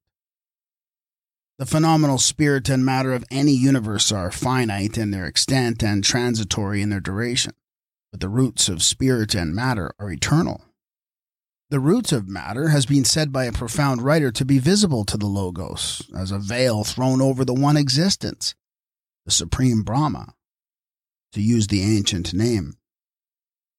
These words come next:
It is this veil which the Logos assumes for the purpose of manifestation, using it for the self-imposed limit which makes activity possible.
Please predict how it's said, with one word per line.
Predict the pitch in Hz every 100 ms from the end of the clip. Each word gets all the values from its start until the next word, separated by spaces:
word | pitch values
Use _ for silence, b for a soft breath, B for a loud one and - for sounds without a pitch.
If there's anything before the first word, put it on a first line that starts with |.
| _ _ _ _ _ _ _ _
It | 160
is | 196 156
this | 165 156 -
veil | 135 123 165 143 120 147
which | 147 139
the | -
Logos | 135 147 147 135 123 131
assumes | 120 113 - 135 127 -
for | 120
the | 101
purpose | 104 120 117 110
of | 110
manifestation, | 104 104 101 - - 110 113 - - 104
using | 110 113 110 110
it | 104
for | - 90
the |
self-imposed | 92 - 117 110 107 104 110 101 101
limit | 117 113 113
which | 107 104
makes | 110 104 -
activity | 104 92 - 107 90
possible. | 85 113 120 - - -